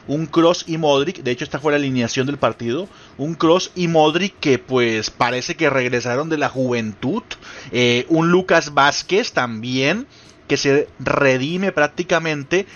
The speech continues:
un Brahim imparable, porque Brahim está imparable.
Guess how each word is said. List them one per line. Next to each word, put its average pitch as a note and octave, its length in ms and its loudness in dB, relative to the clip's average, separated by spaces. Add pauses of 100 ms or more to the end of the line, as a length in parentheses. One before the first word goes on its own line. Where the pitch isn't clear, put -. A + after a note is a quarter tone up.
(140)
un F3+ 240 0
Brahim G3+ 600 2
imparable, C#3+ 840 2
porque A#2 280 -6
Brahim A#2+ 340 -2
está D#3 240 -4
imparable. C#3 640 0